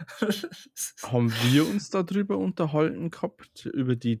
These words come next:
Speaker 2: Thematik, dass die Arme rot waren im Trailer und, äh, na, da-, oder war das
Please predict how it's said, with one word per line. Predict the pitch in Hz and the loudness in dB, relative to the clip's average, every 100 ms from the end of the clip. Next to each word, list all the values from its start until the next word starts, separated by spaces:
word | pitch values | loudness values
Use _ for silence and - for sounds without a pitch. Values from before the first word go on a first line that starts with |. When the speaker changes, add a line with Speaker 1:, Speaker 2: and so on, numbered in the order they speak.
| - | -4
Speaker 2:
Thematik, | - 107 101 101 120 - 180 175 - | -2 2 2 2 0 -2 -6 -6 -8
dass | - 113 - - | 0 0 0 -12
die | - 117 - | -6 -6 -2
Arme | 113 117 139 120 | 0 2 2 4
rot | 113 113 135 165 156 | 4 4 2 0 -2
waren | 147 139 170 185 | 0 0 0 -2
im | 170 | -4
Trailer | 143 - 120 151 170 175 | -4 0 2 4 2 0
und, | 151 127 131 120 _ _ _ - - - | 0 2 0 -2 _ _ _ -20 -14 0
äh, | 117 110 110 107 107 107 _ _ _ - | 4 6 6 4 2 -2 _ _ _ -4
na, | 120 113 | 0 0
da-, | 143 | 0
oder | 120 127 156 147 139 | -4 -2 0 -2 0
war | 139 | 0
das | 143 - - - | 0 -6 -18 -20